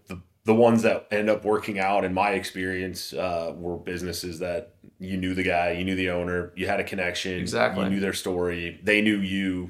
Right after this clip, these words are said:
Speaker 1: you know, and that was the big thing when we put this deal together. We weren't some strangers off the street.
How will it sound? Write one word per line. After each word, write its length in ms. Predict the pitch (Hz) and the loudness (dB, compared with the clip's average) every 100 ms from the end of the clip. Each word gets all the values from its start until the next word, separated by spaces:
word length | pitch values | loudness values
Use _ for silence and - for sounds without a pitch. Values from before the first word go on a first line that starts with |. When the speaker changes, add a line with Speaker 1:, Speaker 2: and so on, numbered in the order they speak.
| - | -10
Speaker 1:
you 100 | 95 | -6
know, 140 | 98 95 | 0 0
and 100 | 98 | 4
that 180 | 117 104 | 4 4
was 120 | 87 | 0
the 60 | |
big 240 | 90 95 95 | -2 -4 -4
thing 220 | 92 90 | -8 -6
when 160 | 90 90 | -6 -4
we 120 | 92 | -6
put 260 | 87 107 98 | -4 -6 -4
this 160 | 104 | -4
deal 180 | - 95 | -4 -4
together. 420 | 90 87 87 90 90 | -4 -2 -2 -2 0
We 120 | 107 | 0
weren't 180 | 123 120 | 2 0
some 160 | 110 | -2
strangers 480 | 92 85 87 87 87 | -4 -6 -6 -4 -2
off 160 | 90 85 | -2 -2
the 80 | 87 | -6
street. 420 | - 85 82 | -6 -6 -8